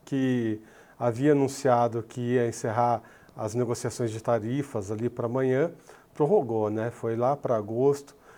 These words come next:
Ah, vários países precisam ainda entrar nessas negociações. De fato, ah, pouco se viu de movimentação.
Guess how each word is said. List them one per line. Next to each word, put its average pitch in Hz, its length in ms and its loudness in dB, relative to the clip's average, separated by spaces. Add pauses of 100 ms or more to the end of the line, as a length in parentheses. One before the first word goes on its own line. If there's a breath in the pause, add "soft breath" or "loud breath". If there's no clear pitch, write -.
(280 soft breath)
Ah, 117 640 4 (100)
vários 147 320 6
países 123 760 0 (280)
precisam 139 720 0
ainda 123 560 0 (320 loud breath)
entrar 123 320 0
nessas 135 300 -2
negociações. 127 760 0
De 143 120 -4
fato, 147 560 2 (340 loud breath)
ah, 139 220 6
pouco 208 440 6
se - 220 -6
viu 131 420 0 (120)
de 131 100 -4
movimentação. 127 960 0